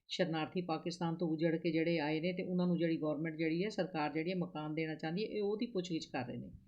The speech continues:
ਤਾਂ ਇਸ ਇਕਾਂਗੀ ਦੇ ਵਿੱਚ ਕੀ ਹੈ, ਥਾਣੇਦਾਰ ਤੇ ਸਿਪਾਹੀ ਕੁਛ ਹੋਰ ਕਹਿੰਦੇ ਨੇ ਤੇ ਵੀਰਾਂ ਵਾਲੀ ਜਿਹੜੀ ਹੈ, ਕੁਛ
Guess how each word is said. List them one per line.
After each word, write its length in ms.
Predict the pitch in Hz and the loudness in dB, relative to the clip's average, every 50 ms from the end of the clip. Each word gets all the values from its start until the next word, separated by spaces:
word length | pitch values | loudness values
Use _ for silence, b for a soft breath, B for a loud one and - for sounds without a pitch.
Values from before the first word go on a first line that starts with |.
| _ B B B B B _ _ | _ B B B B B _ _
ਤਾਂ 120 | 190 190 - - | -4 -4 -2 2
ਇਸ 180 | 240 247 240 | 2 2 2
ਇਕਾਂਗੀ 420 | - - 247 - 240 233 240 247 254 | 2 -2 0 0 2 2 2 4 4
ਦੇ 100 | 254 240 | 2 2
ਵਿੱਚ 160 | 240 240 - | 0 -2 -4
ਕੀ 260 | - - 240 240 240 | -4 -2 2 4 4
ਹੈ, 60 | 247 | 2
ਥਾਣੇਦਾਰ 480 | 240 - - 175 180 202 196 208 208 202 | 2 0 0 0 2 2 2 2 0 0
ਤੇ 120 | 208 220 | 0 -4
ਸਿਪਾਹੀ 440 | 202 - 214 180 190 185 196 226 214 | -2 -2 -2 0 2 2 2 2 0
ਕੁਛ 300 | - - 208 196 - 180 | -2 -4 -4 -4 -2 -2
ਹੋਰ 200 | 156 151 165 175 | 0 0 0 0
ਕਹਿੰਦੇ 300 | 175 196 208 214 226 220 | 0 -2 0 0 0 0
ਨੇ 140 | 220 220 220 | 0 -2 0
ਤੇ 140 | 208 202 175 | 0 0 0
ਵੀਰਾਂ 280 | 156 170 170 190 185 | 2 2 2 2 2
ਵਾਲੀ 200 | 180 180 180 180 | 2 2 2 2
ਜਿਹੜੀ 260 | 170 180 175 175 180 | 2 2 2 2 2
ਹੈ, 60 | 196 226 | 0 0
ਕੁਛ 220 | 220 - 220 | -2 -8 -10